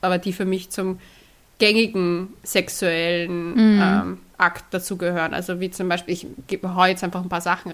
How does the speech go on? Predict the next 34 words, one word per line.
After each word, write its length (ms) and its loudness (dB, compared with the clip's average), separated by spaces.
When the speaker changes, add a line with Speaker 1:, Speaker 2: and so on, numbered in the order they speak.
Speaker 1:
rein. 240 -2
Oralverkehr, 1080 -2
sixty-nine, 920 0
Speaker 2:
Mhm. 100 -8
Speaker 1:
irgendwie 380 -4
Doggy-Style 960 -2
oder 200 -2
das 200 -4
Haare 380 4
ziehen 360 0
oder 340 2
irgendwie 340 -2
Finger 280 -2
im 80 -2
Po 140 -2
Mexiko, 440 -4
finde 200 -2
ich, 200 -8
wenn 200 0
das 140 -2
für 120 -6
dich 320 -4
in 140 -4
deiner, 240 0
in 160 -4
deinem 320 -2
sexuellen 500 -8
Alltag 420 -8
stattfindet 840 -2
und 180 -4
dieser 220 0
Wunsch 260 0
aber 300 0
von 280 -6